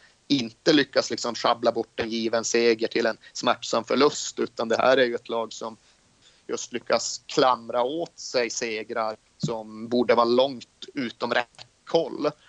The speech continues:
Och det gör väl just att, ja, men mentaliteten, den finns det nog ingen anledning att frågasätta längre.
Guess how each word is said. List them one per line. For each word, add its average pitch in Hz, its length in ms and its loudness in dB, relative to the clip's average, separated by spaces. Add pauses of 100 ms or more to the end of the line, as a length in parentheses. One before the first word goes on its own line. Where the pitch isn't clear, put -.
(200)
Och 117 540 0 (800)
det 151 100 2
gör 131 220 4
väl 165 120 4
just 120 220 -2
att, 117 100 -4
ja, 131 120 2
men 127 120 -6
mentaliteten, 131 960 -2 (400)
den 139 160 0
finns 131 320 -2
det - 100 0
nog 143 120 0
ingen 127 220 0
anledning 113 720 -2 (340)
att - 80 -8
frågasätta 123 880 -2
längre. 123 500 0